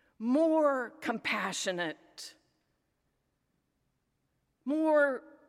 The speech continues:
forgiving, more graceful, more loving than we are now. Jesus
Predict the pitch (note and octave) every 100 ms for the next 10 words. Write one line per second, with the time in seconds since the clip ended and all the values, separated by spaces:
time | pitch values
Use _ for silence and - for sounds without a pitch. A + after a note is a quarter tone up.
0 | _ - A#3+ F#3 D#3 A3+ G3 E3+ C#3 C#3+
1 | C#3 D#3 - _ _ _ _ _ _ _
2 | _ _ - D#4 D#4+ D4+ B3+ G#3+ E3 D#3+
3 | E3 F#3 A3 G#3+ F3 - - E3+ A2 -
4 | _ _ _ _ _ _ _ _ _ _
5 | _ _ _ _ _ _ B3 D#4 D#4 C#4
6 | C4+ D4 D#4 B3+ B3 F#3+ F#3 F#3+ G3+ A#3+
7 | A#3+ A#3 A3 - G#3+ G#3 G#3 G3+ G3 G3
8 | _ _ _ E3+ E3+ E3+ C#3+ B2 A2 A#2+
9 | - _ _ _ _ _ _ _ _ _
10 | _ _ _ _ _ _ _ _ _ _
11 | _ _ _ _ _ _ _ _ _ _
12 | _ _ _ _ - D#4 F4+ - D#4 D#4
13 | C4+ -